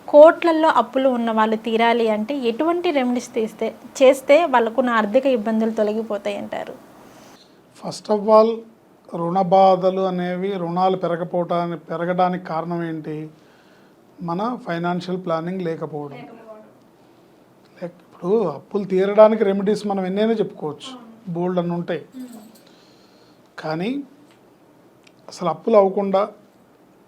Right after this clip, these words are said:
Speaker 2: చూసుకోవాలి ముందు.
Speaker 1: అవును, ఫస్ట్
Speaker 2: ఎక్కడ
Speaker 1: ప్లానింగ్ ఉండాలి అంటే.
Speaker 2: ఎక్కడ తప్పిదం జరిగింది,
Speaker 1: మ్మ్.
Speaker 2: ఎందువల్ల ఇన్ని రకాల అప్పులైనాయి,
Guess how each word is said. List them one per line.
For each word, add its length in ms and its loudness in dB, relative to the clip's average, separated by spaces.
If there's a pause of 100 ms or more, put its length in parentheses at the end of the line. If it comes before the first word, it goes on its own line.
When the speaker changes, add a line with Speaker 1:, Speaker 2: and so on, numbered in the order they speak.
(260)
Speaker 2:
చూసుకోవాలి 360 -8
ముందు. 240 -14 (420)
Speaker 1:
అవును, 260 -2 (320)
ఫస్ట్ 140 0
Speaker 2:
ఎక్కడ 220 8
Speaker 1:
ప్లానింగ్ 340 10
ఉండాలి 400 6
అంటే. 260 -2
Speaker 2:
ఎక్కడ 260 2
తప్పిదం 500 4
జరిగింది, 560 -2
Speaker 1:
మ్మ్. 340 0
Speaker 2:
ఎందువల్ల 440 4
ఇన్ని 220 2
రకాల 360 0
అప్పులైనాయి, 640 -2